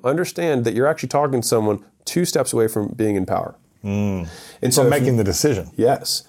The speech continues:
Speaker 1: And so if we believe ourselves as salespeople to be coaches first, 'cause that's what we're really, in serving the customer, the goal of the sale is not to get the person to buy.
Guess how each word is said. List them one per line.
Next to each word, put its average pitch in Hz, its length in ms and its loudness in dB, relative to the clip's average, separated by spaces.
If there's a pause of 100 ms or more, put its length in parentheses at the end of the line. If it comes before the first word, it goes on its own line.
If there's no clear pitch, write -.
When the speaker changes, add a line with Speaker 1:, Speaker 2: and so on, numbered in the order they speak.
Speaker 1:
And 160 120 2
so 135 120 4
if 113 100 -2
we 147 240 4
believe 131 480 4
ourselves 110 420 2
as 101 100 0
salespeople 110 440 2
to 101 60 -2
be 98 140 -2
coaches - 600 -4
first, - 640 -6 (380)
'cause 104 120 -4
that's 117 160 0
what 131 120 0
we're 110 120 -2
really, 104 240 0
in 107 120 -2
serving 123 560 0
the 98 80 0
customer, 170 500 -4 (380)
the 120 80 2
goal 175 340 2
of 202 120 0
the 175 60 -2
sale 139 380 2
is 113 140 -4
not 127 220 0
to 123 60 -6
get 120 100 -2
the - 60 -12
person 104 260 -4
to 92 60 -6
buy. - 240 -10